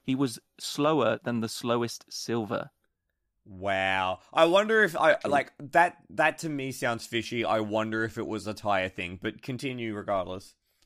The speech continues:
Speaker 1: Maybe. But the thing that, that adds the little cherry on top, Alessio Rivera's times,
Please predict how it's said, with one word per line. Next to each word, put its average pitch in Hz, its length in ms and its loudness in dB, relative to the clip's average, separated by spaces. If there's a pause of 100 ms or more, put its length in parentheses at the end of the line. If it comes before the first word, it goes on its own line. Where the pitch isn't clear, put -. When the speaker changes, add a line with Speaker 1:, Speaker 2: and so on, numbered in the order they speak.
(240)
Speaker 1:
Maybe. 147 540 -2 (540)
But 135 200 2
the 135 100 2
thing 170 520 -2
that, 127 200 -4 (120)
that 127 160 -2 (420)
adds 120 300 -2
the 117 120 -4
little 127 260 -2
cherry 131 360 2
on 139 140 -2
top, - 360 -4 (1400)
Alessio 143 460 0
Rivera's 123 560 -2
times, 110 640 -4